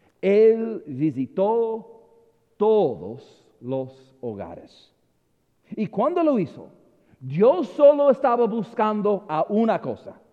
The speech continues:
solo la sangre. Su carácter moral en este momento no importaba,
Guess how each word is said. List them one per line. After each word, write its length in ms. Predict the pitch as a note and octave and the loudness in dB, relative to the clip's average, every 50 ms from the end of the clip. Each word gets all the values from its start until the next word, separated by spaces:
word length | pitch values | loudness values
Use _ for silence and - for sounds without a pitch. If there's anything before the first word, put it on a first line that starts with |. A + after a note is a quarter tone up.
| _ _ _ _ _ _ _ _ _ _ _ _ _ _ _ _ _ _ _ | _ _ _ _ _ _ _ _ _ _ _ _ _ _ _ _ _ _ _
solo 840 | _ _ - - - A3 A3+ A3 F#3 C#3 A2+ G#2+ A2 A2 - - - - - _ _ _ _ _ _ _ _ _ _ _ _ _ _ _ _ | _ _ -16 -4 2 4 4 4 4 2 -2 -6 -8 -10 -12 -16 -20 -20 -20 _ _ _ _ _ _ _ _ _ _ _ _ _ _ _ _
la 160 | - B2+ A2+ | -12 -12 -12
sangre. 480 | - - A2 G2 F#2 - - - - - _ _ _ _ _ _ _ _ _ _ _ _ _ _ _ _ _ _ _ _ _ _ _ _ _ _ _ _ _ _ _ _ _ _ _ _ _ _ _ _ _ _ _ _ _ _ _ _ _ | -12 -14 -16 -16 -16 -20 -20 -20 -20 -20 _ _ _ _ _ _ _ _ _ _ _ _ _ _ _ _ _ _ _ _ _ _ _ _ _ _ _ _ _ _ _ _ _ _ _ _ _ _ _ _ _ _ _ _ _ _ _ _ _
Su 760 | _ - - - - A3+ A3+ G#3+ G3+ F#3+ F#3 F3+ F3 F3 - - - - _ _ _ _ _ _ _ _ _ _ _ _ _ _ _ _ _ _ _ _ | _ -20 -12 -4 -2 0 0 0 0 -2 -4 -4 -6 -8 -10 -12 -18 -20 _ _ _ _ _ _ _ _ _ _ _ _ _ _ _ _ _ _ _ _
carácter 680 | - E3+ F3 E3+ E3+ F3+ G#3+ A#3 - - A#3 B3 A#3+ G#3+ | -2 2 4 4 6 4 4 2 0 -2 -2 0 2 2
moral 580 | F#3+ G3 F#3+ F#3+ G3+ F#3+ G3 G3+ A#3 B3+ C4 | 4 4 6 6 6 6 6 6 6 6 4
en 140 | A3+ F3+ F#3 | 4 2 2
este 200 | G#3+ G#3 - A#3 A3+ | 0 -2 0 0 2
momento 500 | A3 A3 A#3 A#3 B3 A#3 A#3+ C#4+ C#4+ E4 - - - _ _ _ - - | 4 4 4 2 0 -2 -4 -8 -10 -10 -12 -20 -20 _ _ _ -14 -8
no 340 | B2+ D3 F3+ F#3+ F#3+ F#3+ | -2 0 2 4 4 4
importaba, 720 | G3 F#3+ - G#3 G#3 G3 G3 D#3+ C3+ B2 A2+ G2 F#2 G2 | 4 4 4 2 2 2 2 -2 -2 -2 -4 -8 -12 -16